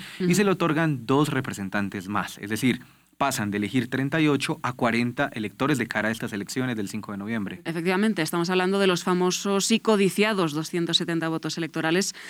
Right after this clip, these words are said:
Speaker 2: necesitan los candidatos lograr para llegar a la presidencia, un tema complejo que también abordaremos cuando hablemos del famoso colegio electoral. Pero, pues, teníamos que mencionarlo ahora porque esos cambios demográficos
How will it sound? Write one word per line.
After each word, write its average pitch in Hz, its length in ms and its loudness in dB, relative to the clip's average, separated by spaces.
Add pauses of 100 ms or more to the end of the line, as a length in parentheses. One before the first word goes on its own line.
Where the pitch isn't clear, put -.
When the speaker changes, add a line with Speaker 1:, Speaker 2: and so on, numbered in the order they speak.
Speaker 2:
necesitan 170 500 2
los 143 120 0
candidatos 175 420 2
lograr 185 320 2 (300)
para 196 220 0
llegar 165 240 2
a 160 60 2
la 151 160 2
presidencia, 180 500 0
un 147 80 -2
tema 160 240 -2
complejo 180 580 2
que 220 120 -4
también 160 400 0
abordaremos 170 720 2
cuando 160 200 -2
hablemos 156 320 -2
del 160 300 4
famoso 170 460 0
colegio 165 500 2
electoral. 156 480 -2 (400)
Pero, 160 380 2 (120)
pues, 139 200 -6
teníamos 160 360 2
que 170 80 -2
mencionarlo 147 460 0
ahora 151 220 2
porque 175 180 2
esos 175 220 -2
cambios 180 340 2
demográficos 190 840 4